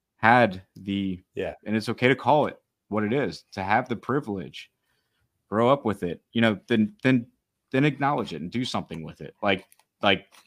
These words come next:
Speaker 1: you don't have to shy away from it. You know, you, you can acknowledge that you grew up with,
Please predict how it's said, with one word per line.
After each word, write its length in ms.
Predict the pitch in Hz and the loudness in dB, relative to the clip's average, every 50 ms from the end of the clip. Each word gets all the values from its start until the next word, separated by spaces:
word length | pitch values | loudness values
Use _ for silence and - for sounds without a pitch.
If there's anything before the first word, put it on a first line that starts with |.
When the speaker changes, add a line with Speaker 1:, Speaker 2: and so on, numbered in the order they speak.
| _ _ _ _ _ _ _ _ _ _ _ _ _ _ _ _ _ _ - | _ _ _ _ _ _ _ _ _ _ _ _ _ _ _ _ _ _ -6
Speaker 1:
you 100 | 110 107 | -2 2
don't 180 | 123 143 147 127 | 2 4 4 4
have 120 | 127 - | 2 2
to 80 | - - | 0 -2
shy 220 | - - 110 101 | -2 0 2 2
away 220 | 92 85 87 98 | 2 0 -2 -6
from 260 | 92 - - 73 65 - | -6 -8 -10 -14 -14 -16
it. 120 | - - _ _ - - | -18 -20 _ _ -12 -6
You 80 | 98 | -4
know, 60 | 98 | -2
you, 140 | 98 95 101 | -2 -2 -4
you 180 | 104 104 110 107 | -2 -2 -4 -2
can 380 | - 117 107 101 95 87 87 _ _ _ _ _ _ _ _ _ _ _ _ _ - | 0 0 0 0 0 -2 -6 _ _ _ _ _ _ _ _ _ _ _ _ _ -8
acknowledge 560 | 110 92 101 107 110 127 131 123 110 92 - | -6 0 2 4 4 6 6 4 2 2 2
that 320 | 107 98 95 95 - _ _ _ _ _ _ _ _ _ _ _ _ _ _ _ _ _ _ _ _ _ _ _ _ _ _ _ - | 2 4 4 2 0 _ _ _ _ _ _ _ _ _ _ _ _ _ _ _ _ _ _ _ _ _ _ _ _ _ _ _ -14
you 80 | 104 92 | -12 -6
grew 200 | - 107 113 117 | 0 2 2 2
up 160 | 113 - - | 2 0 -2
with, 200 | 110 101 - | -4 -4 -4